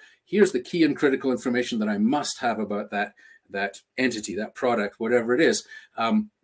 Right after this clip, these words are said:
so we start to lay down here the governance rules. I can't have a patient without having their age, um, because that's always gonna be critical to my, uh, you know, how I operate or, or whatever the information is you need,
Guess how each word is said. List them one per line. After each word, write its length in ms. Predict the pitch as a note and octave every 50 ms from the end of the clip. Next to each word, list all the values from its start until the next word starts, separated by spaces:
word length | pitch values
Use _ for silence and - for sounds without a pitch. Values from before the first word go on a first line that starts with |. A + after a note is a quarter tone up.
| _
so 180 | - - - C#3+
we 80 | B2+ A#2+
start 240 | - - D3 -
to 80 | - C3+
lay 140 | B2+ C3 B2+
down 180 | B2 A#2+ A2+
here 160 | B2+ D#3 D3+ C3+
the 80 | B2
governance 480 | A2 C3 C3 B2+ B2 A2+ G#2+ G#2+ - G2+
rules. 420 | G#2 G#2+ G2 F2+ - - - - - _ _ _ -
I 140 | - C3 C3+
can't 300 | - - E3 E3 D#3+ -
have 120 | C#3+ C3+
a 60 | B2+
patient 480 | B2 - C#3+ C3+ C3+ C3+ - D3+ B2 G2
without 340 | A2+ A2 A#2+ B2+ A#2+ A#2 -
having 300 | C3 A#2+ A2+ B2 A2+ A2+
their 140 | A2+ G#2+ -
age, 480 | A#2 A2 F#2+ - - - - - - _ _ _ _ _ _ -
um, 220 | G#2 F#2+ F#2+ F#2+
because 280 | - G#2+ - A#2 G#2 G#2
that's 260 | A#2 A2 G#2+ - -
always 240 | A#2 G#2+ G#2+ G#2+ G2
gonna 160 | G#2+ A2 G#2
be 100 | G2+ G2+
critical 380 | - - B2+ A2 A2 G2+ G#2 G#2
to 120 | - -
my, 320 | G#2 G2+ G2+ G#2 G2+ G2 G2
uh, 260 | - G2 F#2+ F#2+ G2+ -
you 100 | G2+ G2
know, 80 | F#2 -
how 140 | G#2+ G#2+ G2+
I 140 | G2+ G2+ G2 - -
operate 460 | G#2+ G#2 - - F#2+ F2 F#2 - -
or, 160 | F2 E2+ - -
or 140 | - F#2+ G2
whatever 640 | G#2 G#2 G#2 A2+ B2 C3+ C#3 C#3+ D3+ D#3 C3+ C3 B2
the 100 | A#2 A#2+
information 560 | A#2+ A2+ - A#2+ A2+ A2 A2+ A2 - - A2
is 120 | G#2+ G#2
you 80 | A2 G#2+
need, 220 | C3 F#3+ A3+ G#3+